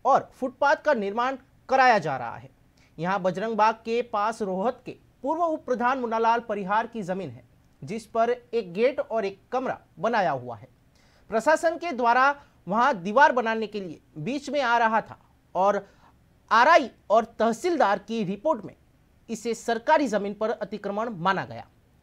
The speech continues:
ऐसे में प्रशासन ने अतिक्रमण हटाने के लिए नोटिस भी दिया था। वहां हाईकोर्ट गए, लेकिन वहां से उनकी अपील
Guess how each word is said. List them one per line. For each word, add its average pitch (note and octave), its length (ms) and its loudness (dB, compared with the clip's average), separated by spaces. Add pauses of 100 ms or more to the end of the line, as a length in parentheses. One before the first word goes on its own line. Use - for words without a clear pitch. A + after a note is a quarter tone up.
ऐसे F#3 240 -6
में G3+ 180 -4
प्रशासन G#3 440 -8
ने A3+ 160 -2
अतिक्रमण G3+ 500 -8
हटाने F#3 360 -6
के G#3 140 -6
लिए A#3+ 260 -4 (360)
नोटिस B3+ 440 2
भी D#4 100 -2
दिया D#3 220 -2
था। - 180 -20 (720)
वहां G#3 260 4
हाईकोर्ट B3+ 460 0
गए, D4 200 8
लेकिन C4 300 -4
वहां A3+ 260 0
से D4 260 -6
उनकी A3+ 400 -6
अपील A3+ 300 -6